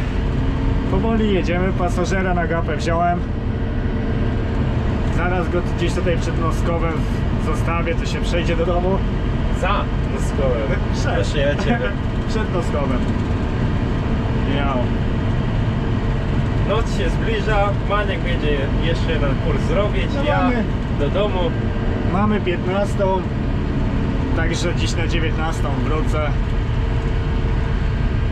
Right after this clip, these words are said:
Speaker 1: No i co? Życie się jakoś toczy dalej. <laughs>
Speaker 2: Życie! Po prostu życie, nie?
Speaker 1: Życie, jo. Nie, dobrze, że tam chłopaki dłużej dzisiaj jeszcze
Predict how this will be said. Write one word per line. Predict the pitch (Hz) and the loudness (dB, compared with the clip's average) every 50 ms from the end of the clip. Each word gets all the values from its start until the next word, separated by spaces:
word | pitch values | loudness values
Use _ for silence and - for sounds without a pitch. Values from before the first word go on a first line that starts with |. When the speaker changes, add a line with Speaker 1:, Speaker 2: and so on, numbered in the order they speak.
| - - - - - - - - - | 0 0 0 0 0 0 0 0 0
Speaker 1:
No | - - | 0 2
i | - - | 0 2
co? | 247 - - 285 - - - - - - - - - - | 2 2 2 2 0 0 0 0 0 0 0 0 0 0
Życie | - - - 247 226 226 | -2 0 0 0 2 2
się | 247 | 0
jakoś | 240 233 - 240 - | 0 0 -2 -2 0
toczy | - 233 - - 180 | 0 0 0 0 0
dalej. | 185 190 165 170 170 - - 247 269 233 - - - - | 0 0 0 0 0 2 2 2 2 2 2 0 0 0
<laughs> | - - - - - - - - - | -2 -2 -2 -2 -2 -2 0 0 0
Speaker 2:
Życie! | 381 - - - 440 - - - - - - - - - - - | 0 0 0 0 0 0 0 0 -2 -2 -2 -2 -2 0 0 0
Po | - | 0
prostu | 135 - 156 156 151 - - 143 147 143 - | 2 2 0 0 0 0 0 0 0 0 0
życie, | 254 277 - - - 170 147 143 135 | 0 0 0 0 0 0 0 2 2
nie? | - | 2
Speaker 1:
Życie, | - - 165 170 165 - - - - 151 156 165 170 170 | 2 2 2 2 2 2 0 0 0 0 0 0 0 0
jo. | 170 175 - 151 - - - - - - - - - - - - - - - - - - - | 0 0 0 0 0 0 0 0 0 0 0 0 0 0 0 0 2 0 0 0 0 0 0
Nie, | 233 247 233 214 | 2 2 2 2
dobrze, | 185 208 220 226 208 | 2 2 0 0 0
że | 190 - | 0 0
tam | - 202 185 | 0 0 0
chłopaki | - - 185 190 185 180 - - 160 | 0 0 0 0 0 0 0 0 -2
dłużej | - 165 165 - 151 139 | -2 0 0 0 0 0
dzisiaj | 135 - - - 147 | 0 0 0 0 0
jeszcze | 147 - - - | 0 0 0 0